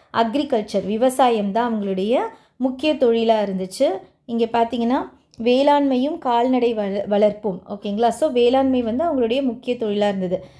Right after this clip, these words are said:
ஹரப்பா மக்கள் வேளாண்மையில் ஈடுபட்டனர். அவர்கள் கோதுமை, பார்லி மற்றும் பலவிதமான திணை வகைகளை பயிரிட்டனர். ஓகேங்களா? இரட்டை சாகுபடி, அதாவது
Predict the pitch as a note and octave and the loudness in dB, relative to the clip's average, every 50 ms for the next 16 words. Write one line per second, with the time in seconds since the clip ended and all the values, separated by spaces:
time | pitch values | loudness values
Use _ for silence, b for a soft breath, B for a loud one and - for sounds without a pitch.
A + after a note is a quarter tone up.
0 | B B B - A3+ A3+ B3 C4+ C4 C4+ D4 C#4+ C4+ B3+ A#3 A#3+ - D4+ E4+ C#4 | B B B 0 2 4 4 4 4 4 4 4 4 2 0 0 0 0 0 2
1 | B3+ B3 A#3+ C4 C4 C4 B3+ A#3+ A#3 A3+ B3+ C4+ B3+ A#3 A3+ A#3 A#3+ A#3+ A3 G#3 | 2 2 4 4 4 2 2 0 -2 -4 -4 -4 -4 -2 -2 -2 -2 -4 -6 -4
2 | - G#3 G#3 A3+ C4+ E4+ F4 C#4 A3+ A3 G#3+ G#3 A3+ G#3+ G3+ F#3+ G#3+ G#3+ A3+ A3 | -4 -4 -4 -2 -4 -4 -2 -2 -2 -2 -2 0 0 0 0 2 2 4 4 4
3 | G#3 A3+ G#3+ G#3+ G#3+ G#3+ G#3+ G#3 G#3+ G#3+ A3 A3 G#3+ A3+ A#3 A#3 A#3 A3 - - | 2 0 0 -2 -2 -2 0 2 2 2 2 2 0 0 0 0 0 -2 -4 -6
4 | - - C4 E4 F#4 B B B B B B _ - B3+ B3+ C4+ D#4 F4 F4 F#4+ | -4 -4 -4 -4 -4 B B B B B B _ 2 4 6 6 6 4 4 2
5 | D4 D4+ C#4 B3 A3+ A3 A#3 A#3+ A#3+ B3+ B3 A#3+ B3 B3 A#3+ A3 A3 G#3 G3 G3+ | 2 0 0 0 -2 -2 -4 -4 -4 -6 -4 -4 -2 -2 -2 -4 -4 -4 -4 -4
6 | G3 A#3 C#4+ C#4 - A3+ G#3 A3 G#3 G#3 G3 - G3+ F#3+ F3+ E3 - F3+ - - | -4 -4 -4 -2 -2 0 0 0 -2 -2 -4 -4 -4 -4 -4 -4 -6 -8 -8 -6
7 | F#3 F#3 G3+ A#3 A3+ G3+ B B B B B B _ - B3 C#4 D#4+ F4+ F4+ - | -4 0 0 0 0 0 B B B B B B _ -2 0 2 2 2 2 2
8 | G4 G4 G4+ - D#4 C#4 C4+ B3+ C4+ A#3 A#3 G#3 F#3+ - - G3 G3+ G#3 G#3+ A3 | 2 2 4 4 4 4 4 2 0 0 0 0 0 -2 -2 -2 -2 -2 -2 -2
9 | B3+ | -2